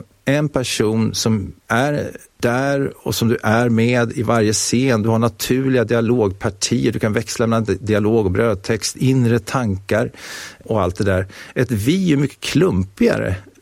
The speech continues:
Eh, du kan inte ha en, <laughs> en dialog med ett vi, liksom. Det, det, det funkar inte så. Det, det är ett, också en, en viss osmidighet kanske i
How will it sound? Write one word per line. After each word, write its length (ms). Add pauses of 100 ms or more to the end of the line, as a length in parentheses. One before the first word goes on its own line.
Eh, 100 (140)
du 160
kan 140
inte 140
ha 180
en, 180 (360)
<laughs> 180
en 400
dialog 640
med 120
ett 120 (100)
vi, 240 (160)
liksom. 420 (120)
Det, 340
det, 60 (340)
det 80
funkar 380
inte 240
så. 200 (400)
Det, 260
det 160
är 60
ett, 160
också 460
en, 240
en 120
viss 340
osmidighet 1040
kanske 320
i 260